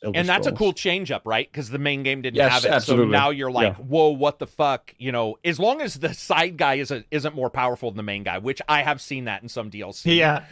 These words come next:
Speaker 3: yeah.
Speaker 2: Where you're fighting
Speaker 1: Yeah.
Speaker 2: the D L C and you're like, "Dude, I'm getting my <laughs> butt kicked." But the main guy in the game, I can wipe, you know? Um, yeah, uh, uh, dude, Far Harbor was awesome too. For Far, I don't care what anybody says. If you like or dislike Fallout four, it doesn't matter.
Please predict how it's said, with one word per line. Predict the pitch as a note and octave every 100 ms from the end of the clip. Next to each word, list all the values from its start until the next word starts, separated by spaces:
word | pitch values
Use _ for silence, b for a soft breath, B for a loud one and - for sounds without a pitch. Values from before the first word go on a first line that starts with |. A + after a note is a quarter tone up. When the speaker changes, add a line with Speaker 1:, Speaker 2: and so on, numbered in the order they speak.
| -
Speaker 3:
yeah. | E3+
Speaker 2:
Where | F#3
you're | F3+ F3+
fighting | F#3 E3+ F#3
Speaker 1:
Yeah. | F3
Speaker 2:
the |
D | D3+ E3+
L |
C | - F3+
and | F3+
you're | D3
like, | A#2+ A2+
"Dude, | E3+
I'm | E3
getting | D#3+ C#3+
my | A2+
<laughs> | -
butt | - - -
kicked." | - D#3 - - - C4 B
But | G3+
the | F#3
main | F3+ E3+ F3 F#3
guy | E3+ E3+
in | D3+
the | A2
game, | F#2 D3+ D#3 B2 A#2+
I | A#2+
can | - - F3+ A#2 A2
wipe, | A#2+ G2+ - -
you | A2+ A#2+
know? | G#2 F#2 b b b
Um, | C3+ C3 A#2 F#2+ _ -
yeah, | A3 E3
uh, | F3+ F3
uh, | F3
dude, | D#3+ B3 D3
Far | G3+ G#3+
Harbor | D3+ G3 E3 A#2
was | A2+ - B2+
awesome | B2+ - B2+ A2+
too. | D3+ B2+
For | - A#2+
Far, | - B2 B2+ _
I | D3+
don't | G#3 A#3+
care | A3+
what | G3
anybody | F3 E3 C#3
says. | C#3 F#2+
If | A2+ C#3
you | E3
like | A#2+ C3 C#3 D3
or | B2
dislike | A#2+ - B2 A2+
Fallout | - A#2 A2 G2+ -
four, | A#2+ F#2+ F2 C3+
it |
doesn't | B2+ C#3 C3
matter. | A#2+ A2 F2